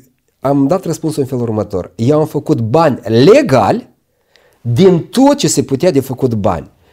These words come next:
Am vândut multe terenuri, am intermediat multe terenuri, am vândut camazuri, mașini, tractoare, eh, am făcut afaceri legate cu, eh, eh, produse alimentare.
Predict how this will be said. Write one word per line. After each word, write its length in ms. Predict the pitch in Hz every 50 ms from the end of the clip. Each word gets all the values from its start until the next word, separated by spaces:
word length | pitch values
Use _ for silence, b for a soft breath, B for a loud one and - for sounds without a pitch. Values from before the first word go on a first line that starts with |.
| _ _ _ _ _ _
Am 160 | - 202 233
vândut 300 | 214 247 262 226 269 269
multe 300 | 240 247 247 233 247 226
terenuri, 580 | 180 - 208 202 185 170 147 117 104 95 92 -
am 180 | - 190 208 214
intermediat 640 | 226 - 214 208 214 214 220 190 226 214 202 -
multe 240 | 202 202 190 196 190
terenuri, 400 | 175 190 180 175 156 120 113 120
am 60 | 147
vândut 200 | 175 185 240 -
camazuri, 600 | - - 190 190 190 202 196 190 160 110 117 117
mașini, 680 | 127 151 180 190 190 190 - - 208 202 156 123 - B B B B _
tractoare, 960 | - 151 190 214 220 220 - - - 233 226 214 190 143 117 104 95 82 85 b b b b b b b b b b
eh, 880 | - 170 175 175 170 165 165 160 156 156 151 151 151 147 143 139 143 - 185
am 100 | 208 214
făcut 300 | 180 220 214 - 254 254
afaceri 580 | 220 196 - - 202 214 214 214 - 220 202 196
legate 400 | 196 190 180 196 202 208 208 202 190
cu, 200 | 196 - - 202 196 196 190 185 185 175 165 156 B B B B B B
eh, 840 | - 156 160 156 156 156 156 151 151 156 156 156 156 151 151 151 147 143 139 131 135 B B B _
eh, 360 | 151 143 147 147 143 139 131
produse 340 | - 185 185 226 226 - 208
alimentare. 1080 | 190 196 196 196 202 202 208 202 202 - 214 202 175 156 131 110 104 104 101 95 90